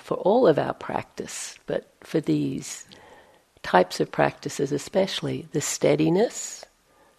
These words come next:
that we cultivate with the samatha, the warmth of the brahmaviharas, and the spaciousness of the awareness, that that too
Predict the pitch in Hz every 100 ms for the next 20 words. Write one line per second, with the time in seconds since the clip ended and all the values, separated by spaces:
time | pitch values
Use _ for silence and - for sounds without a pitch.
0 | _ - 170 160 - 156 - 151 147 -
1 | 151 - 147 - 147 147 151 175 175 175
2 | - _ _ _ - 143 139 135 147 -
3 | - - - - 160 170 151 156 156 151
4 | 156 139 139 139 139 135 - - 151 147
5 | 139 - 147 151 - - - - - -
6 | - - - - - 139 127 135 131 131
7 | 131 135 123 131 - - - - - -
8 | _ 160 160 - 185 - - - 208 196
9 | 165